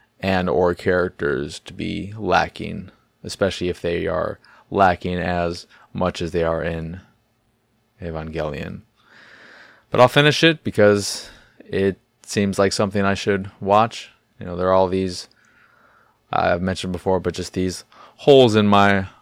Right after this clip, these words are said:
anime experience that should be filled at some point.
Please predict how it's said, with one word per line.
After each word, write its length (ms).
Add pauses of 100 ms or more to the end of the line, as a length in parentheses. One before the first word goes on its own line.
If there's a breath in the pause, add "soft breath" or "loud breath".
anime 600 (800 loud breath)
experience 880
that 340 (680 soft breath)
should 220
be 120
filled 300
at 120
some 200
point. 380